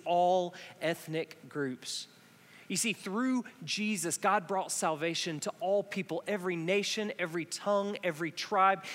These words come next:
He bridged the gap created by the things that separate us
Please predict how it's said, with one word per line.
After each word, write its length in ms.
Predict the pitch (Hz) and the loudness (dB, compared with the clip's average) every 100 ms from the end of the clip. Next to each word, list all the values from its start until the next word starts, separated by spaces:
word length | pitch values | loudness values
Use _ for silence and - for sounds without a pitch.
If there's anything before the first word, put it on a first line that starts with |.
| - | -12
He 320 | - 220 233 | -4 0 0
bridged 600 | 190 - 208 226 202 - | 0 -4 0 0 0 -6
the 60 | 196 | -6
gap 560 | 135 131 185 202 - - - | -6 0 4 4 2 -8 -14
created 600 | - - 185 185 226 208 | -8 -2 2 2 2 0
by 120 | 202 | 2
the 120 | 196 180 | 2 0
things 320 | 196 185 - | -2 -2 -4
that 100 | - | -2
separate 540 | - 190 175 180 180 | 0 0 0 0 2
us 180 | 180 170 | 2 -2